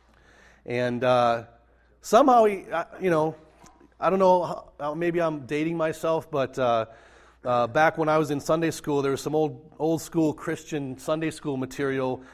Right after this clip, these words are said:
you know, animated or whatever, where Jonah's in the belly of this whale with a candle. And I always wondered, how do you get the candle? And then, how do you get it lit? And I was telling Jo-,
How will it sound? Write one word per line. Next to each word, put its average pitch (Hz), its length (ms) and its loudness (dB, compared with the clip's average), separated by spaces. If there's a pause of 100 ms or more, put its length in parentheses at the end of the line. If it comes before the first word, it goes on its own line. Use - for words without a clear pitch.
(320)
you 123 120 -8
know, 131 380 -2
animated 139 560 -4
or 135 60 -4
whatever, 131 360 -2
where 127 180 -2
Jonah's 143 440 -2
in 139 80 -2
the 131 80 -4
belly 147 300 -2
of 135 40 -2
this 131 160 -8
whale 147 220 -4
with 131 100 -4
a 110 60 -8
candle. 156 520 -10 (920)
And 135 80 -2
I 160 60 4
always 190 240 6
wondered, 190 460 4 (140)
how 196 160 2
do 240 80 4
you 208 60 -2
get 220 160 -2
the 180 80 -8
candle? 185 520 -6 (1800)
And 160 220 -2
then, 202 340 2
how 196 140 2
do 202 80 0
you 190 40 -4
get 190 140 4
it 156 80 -4
lit? - 420 0 (1160)
And 147 80 -2
I 165 60 4
was 170 100 0
telling 208 320 2
Jo-, 196 260 0